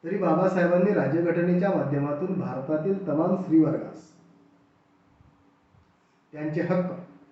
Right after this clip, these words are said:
अधिकार प्राप्त करून दिलेले आहे. अशा या महामानवास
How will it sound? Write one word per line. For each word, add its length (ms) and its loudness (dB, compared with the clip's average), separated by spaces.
अधिकार 460 2
प्राप्त 320 -2
करून 320 2
दिलेले 280 -8
आहे. 240 -18
अशा 260 -2
या 160 6
महामानवास 920 2